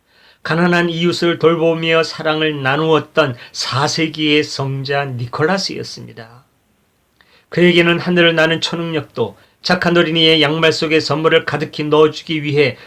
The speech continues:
높은 굴뚝으로 들어갈 신비할 능력도 없는, 우리와 똑같이 걷고 일하고 피곤하면 쉬고 자야 하는 보통 사람, 즉 정상적인 사람이었습니다.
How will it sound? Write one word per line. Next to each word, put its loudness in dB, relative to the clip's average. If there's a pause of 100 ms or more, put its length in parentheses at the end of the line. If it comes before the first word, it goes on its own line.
(120)
높은 -2
굴뚝으로 -2
들어갈 2
신비할 0
능력도 0
없는, -4 (840)
우리와 2
똑같이 -4
걷고 -2
일하고 -2 (320)
피곤하면 2
쉬고 -2
자야 0
하는 -6
보통 -6
사람, -4 (280)
즉 -4 (240)
정상적인 -4
사람이었습니다. -10